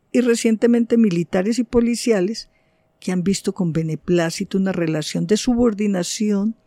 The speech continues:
e intervención por invitación. Esto es una cosa increíble. Han invitado a participar en el conflicto interno y con los países vecinos, como fue el caso de Venezuela.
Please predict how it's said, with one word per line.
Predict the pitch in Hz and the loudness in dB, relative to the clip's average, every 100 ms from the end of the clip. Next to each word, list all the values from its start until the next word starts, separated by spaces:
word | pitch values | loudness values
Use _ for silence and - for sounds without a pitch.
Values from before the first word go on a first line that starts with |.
| _ _ _ _ _ _ _ - | _ _ _ _ _ _ _ 0
e | 202 | 2
intervención | 196 180 175 156 170 - - 185 | 4 2 -2 0 -4 -2 0 0
por | 170 202 | 4 4
invitación. | 190 165 156 147 156 220 175 | 4 2 0 -2 -2 -2 -2
Esto | 147 - | -4 -6
es | 147 | -2
una | 170 196 | 0 0
cosa | - 226 214 | 0 0 4
increíble. | 247 - 143 170 226 151 139 _ _ _ - - _ - | 4 4 2 2 2 0 -4 _ _ _ -20 -20 _ -2
Han | 180 226 | 2 6
invitado | 240 226 185 - 190 185 | 6 6 0 0 0 2
a | 202 | 2
participar | 196 - 170 165 - 175 | 0 -2 -6 -6 -2 0
en | 196 | 2
el | 208 | 0
conflicto | - 165 156 170 - 220 | 0 -4 -4 -6 -2 2
interno | 220 - 254 247 247 | 2 6 4 6 2
y | |
con | - 180 | 2 -2
los | 165 | -2
países | - 151 160 196 | -4 -4 -2 -2
vecinos, | 175 160 - 233 202 | -2 -2 0 0 0
como | - 165 | -4 -6
fue | 147 147 | -6 -10
el | 147 | -6
caso | 165 165 165 | -6 -6 -6
de | |
Venezuela. | 151 139 139 - 139 - | -6 -8 -8 -10 -12 -16